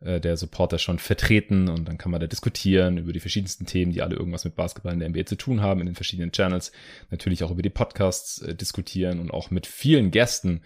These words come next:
Hassan ist auch, äh, ab und zu mal dabei. Ähm, bisschen über die Themen, die wir hier im Podcast besprechen, mit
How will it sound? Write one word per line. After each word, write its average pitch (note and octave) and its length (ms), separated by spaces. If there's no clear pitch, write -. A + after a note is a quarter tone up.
Hassan F#2 320
ist - 180
auch, - 340
äh, - 40
ab F2+ 320
und F2+ 100
zu - 120
mal F2+ 160
dabei. E2+ 440
Ähm, E2+ 300
bisschen F#2+ 420
über F#2+ 160
die G2 100
Themen, G2+ 420
die F#2 140
wir G2 80
hier F#2 180
im F#2 120
Podcast - 400
besprechen, - 560
mit - 380